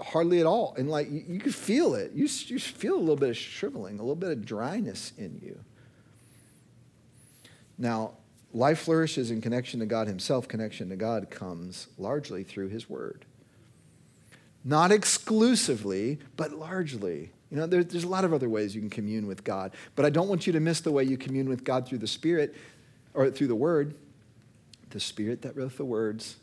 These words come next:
now lives in you. The Spirit that breathed out the words through the human authors now is in you, breathing life in you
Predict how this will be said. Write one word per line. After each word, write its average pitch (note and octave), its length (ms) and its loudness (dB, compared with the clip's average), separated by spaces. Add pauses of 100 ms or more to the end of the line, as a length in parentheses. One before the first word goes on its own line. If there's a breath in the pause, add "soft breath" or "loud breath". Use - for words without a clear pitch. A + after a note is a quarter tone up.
(520)
now F#2 160 -8
lives F#2 240 -6
in A2 120 -6
you. F2 220 -10 (1400 soft breath)
The G2+ 80 -6
Spirit A2 400 -2
that G#2 180 -8
breathed A2+ 420 -2
out A#2+ 160 -2
the C3+ 80 -8
words G2 480 -6
through G#2 160 -10
the F2+ 80 -12
human G#2+ 260 -6
authors G2 540 -12 (560 soft breath)
now F#2+ 220 -10
is F#2+ 160 -8
in G#2 180 -6
you, F#2 400 -8 (540 soft breath)
breathing G#2 360 -4
life G2 540 -8
in F#2 180 -10
you F2 280 -10